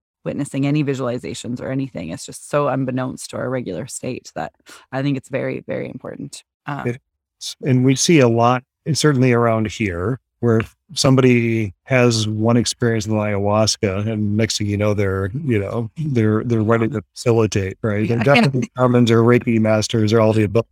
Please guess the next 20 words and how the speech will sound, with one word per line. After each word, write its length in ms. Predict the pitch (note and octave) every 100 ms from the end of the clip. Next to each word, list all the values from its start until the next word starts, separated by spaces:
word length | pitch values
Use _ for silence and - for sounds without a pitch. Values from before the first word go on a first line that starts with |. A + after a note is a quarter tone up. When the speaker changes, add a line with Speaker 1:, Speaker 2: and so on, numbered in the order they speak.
| _ -
Speaker 2:
over 80 |
the 80 | A2
course 280 | - A2+ -
of 100 | G2+
a 60 | G#2
weekend. 580 | G#2+ B2+ A2+ G2+ G2+ - _ _ _
Speaker 1:
Yeah. 180 | D#3+ C#3+ B2 _ _ _ _ -
Speaker 2:
And 800 | C#3+ C3+ B2 A#2+ A2+ A2+ A#2+ C#3 _
there 180 | C3+ C3
just 160 | A#2+ -
doesn't 200 | C#3 C3+
seem 140 | C3
to 60 | A#2+
be 160 | A#2
enough 240 | A2+ G#2+ F#2+
space 580 | - - C3+ C3+ A2+ -
for, 200 | A2+ G#2+
how 180 | A#2+
do 80 | B2
you, 460 | A#2 A2+ G#2+ G2+